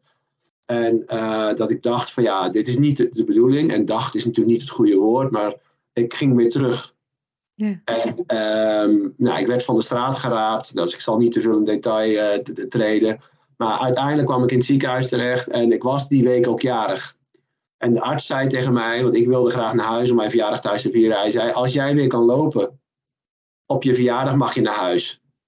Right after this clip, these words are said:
Speaker 1: Dus nou ja, dat is, eh, dat was een grote vraag of dat zou kunnen.
Speaker 2: Mhm.
Speaker 1: Blijkbaar was er niet, eh, zoveel beschadigd dat ik dat niet kon. Dus gelukkig kon ik dat laten zien in die dagen, en mocht ik naar huis.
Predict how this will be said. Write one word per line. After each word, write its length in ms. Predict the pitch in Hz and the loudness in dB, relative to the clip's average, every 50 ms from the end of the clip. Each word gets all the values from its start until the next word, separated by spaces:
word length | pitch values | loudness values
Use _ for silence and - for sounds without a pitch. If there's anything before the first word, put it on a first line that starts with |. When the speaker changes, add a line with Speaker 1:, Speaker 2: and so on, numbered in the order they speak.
| _ _ _ _ _ _ _ _ | _ _ _ _ _ _ _ _
Speaker 1:
Dus 140 | - 107 107 | -6 -4 -2
nou 140 | 117 92 85 | -2 -2 -2
ja, 260 | 78 76 71 - - | -2 -2 -4 -6 -6
dat 200 | 85 101 110 110 | -6 -4 -2 2
is, 200 | 123 120 117 117 - | 2 2 2 2 0
eh, 480 | 117 117 - - 110 107 101 - - - - - | -2 -4 -4 -6 -6 -6 -6 -6 -8 -14 -20 -10
dat 160 | - 127 117 - | -8 -6 -4 -4
was 140 | - - | -2 -2
een 120 | 123 123 - | -2 -2 -2
grote 320 | - 180 131 131 127 117 | -2 0 0 2 2 0
vraag 380 | 117 - - 95 98 117 127 - | 0 -2 -2 -2 -2 -4 -4 -4
of 60 | 120 | -4
dat 160 | - 107 - | -4 -4 -4
zou 160 | - 101 95 | -4 -4 -2
kunnen. 480 | - - 110 110 113 127 170 180 - _ _ _ _ _ _ _ _ _ _ _ _ _ _ | 0 0 2 2 2 2 0 -2 -6 _ _ _ _ _ _ _ _ _ _ _ _ _ _
Speaker 2:
Mhm. 240 | - 208 196 - 190 | 2 2 2 2 2
Speaker 1:
Blijkbaar 360 | 185 - 175 - - 170 - 127 | 0 0 0 0 -2 -4 -4 -4
was 160 | 120 - - | -6 -6 -8
er 100 | 120 117 | -8 -6
niet, 380 | 123 143 160 151 - - - _ - | -2 -2 0 -2 -2 -4 -10 _ -6
eh, 120 | 117 107 104 101 101 101 101 101 | -4 -4 -2 -2 -2 -2 -2 -2
zoveel 400 | 98 131 135 156 139 131 123 110 | -2 0 0 0 2 2 2 2
beschadigd 600 | 113 - - 131 117 110 104 104 98 92 - - | 2 0 -2 -4 -2 -2 0 0 -2 -2 -4 -4
dat 140 | 120 117 - | -2 -2 -2
ik 80 | 123 | -2
dat 160 | 123 127 123 131 | -2 0 0 2
niet 200 | 123 107 - - | 2 2 2 0
kon. 300 | - 127 131 151 160 147 | 0 0 2 2 2 2
Dus 140 | 120 - | 2 2
gelukkig 480 | - - 117 120 139 135 131 - - - | 0 0 0 2 2 2 0 -2 -4 -4
kon 180 | - 139 135 131 | -2 0 2 2
ik 100 | 120 117 | 2 2
dat 200 | 120 113 113 - | 0 0 -2 0
laten 320 | 107 104 101 98 98 98 | 0 0 0 -2 -4 -2
zien 480 | 104 113 131 147 160 - - - - _ _ _ _ | 0 2 2 2 2 2 0 -2 -6 _ _ _ _
in 140 | - 127 123 | 0 2 4
die 120 | 123 120 | 4 4
dagen, 520 | 120 120 120 123 127 123 123 131 139 156 - _ _ _ _ _ _ _ _ _ - | 4 2 2 0 0 -2 -2 -2 -2 -4 -4 _ _ _ _ _ _ _ _ _ -2
en 80 | - | 0
mocht 200 | 131 131 120 - | 0 0 0 -2
ik 60 | 123 117 | -4 -4
naar 120 | 110 95 107 101 | -4 -2 -2 -2
huis. 380 | 98 101 95 - - - - | 0 -2 -2 -2 -6 -10 -16